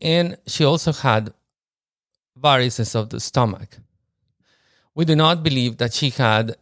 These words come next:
a portal vein thrombosis, and the patient was tr-,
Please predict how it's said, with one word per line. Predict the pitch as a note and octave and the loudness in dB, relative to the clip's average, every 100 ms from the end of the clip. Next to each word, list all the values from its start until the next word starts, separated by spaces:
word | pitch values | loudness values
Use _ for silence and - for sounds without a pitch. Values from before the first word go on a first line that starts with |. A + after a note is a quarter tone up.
| - | -4
a | A#2 A2+ - - _ _ _ _ - | -4 -4 -8 -14 _ _ _ _ -6
portal | C3 C3 C3+ | -2 0 0
vein | A2 A#2 A2+ | 0 -2 -2
thrombosis, | - B2 B2+ D#3 D#3 D#3+ D#3 D3 _ _ _ _ _ _ - | -4 -2 2 2 2 -2 -2 -6 _ _ _ _ _ _ -2
and | F#3+ A#3 | 0 2
the | A#3 | 2
patient | F3 D3+ - D#3 - | 2 0 0 -2 0
was | C#3+ C#3 - | 2 2 0
tr-, | - - | -14 -20